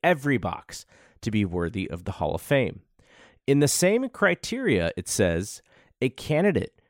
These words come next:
should either have something to offer in all three categories or be someone so outstanding in one or two of those categories that they deserve inclusion. Yes, you can be a Hall of Famer if you check one or two boxes.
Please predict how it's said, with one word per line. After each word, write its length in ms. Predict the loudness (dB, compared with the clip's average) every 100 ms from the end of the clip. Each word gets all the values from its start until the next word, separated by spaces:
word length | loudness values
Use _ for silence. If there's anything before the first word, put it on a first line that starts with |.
| _ _
should 320 | 0 0 0
either 320 | -2 2 2
have 280 | 2 0 0
something 500 | -2 2 0 0 -4
to 140 | -4 -4
offer 420 | 0 0 0 -6
in 160 | -6 -4 4
all 180 | 4
three 220 | 4 0 0
categories 720 | -2 -2 -4 -8 -6 -8 -10 -6
or 60 | -2
be 160 | 0 0
someone 420 | 0 2 2 0
so 420 | -2 2 2 4
outstanding 880 | 2 0 -4 -2 2 2 0 -2 -6 _ -20 -20 _ 0
in 240 | 2 6
one 180 | 4 4
or 80 | 0
two 280 | -2 0
of 100 | 0
those 200 | 0 -2
categories 640 | -2 -2 -2 -4 -10 -10 -10
that 160 | -2
they 100 | -2
deserve 520 | -2 -4 -6 -6 -8 -8
inclusion. 600 | -8 -4 0 0 0 -10 _ _ _ _ _
Yes, 420 | 0 2 2 -2 -8
you 160 | -6 -2
can 160 | 0
be 140 | 2 0
a 80 |
Hall 260 | 2 2 2
of 80 | 2
Famer 340 | 0 0 -4 -8
if 140 | -12
you 80 | -12
check 420 | -6 0 0 0 -12 _ _
one 240 | 0 2 2
or 80 |
two 200 | 0 -2
boxes. 600 | 0 -2 -2 -8 -12 -14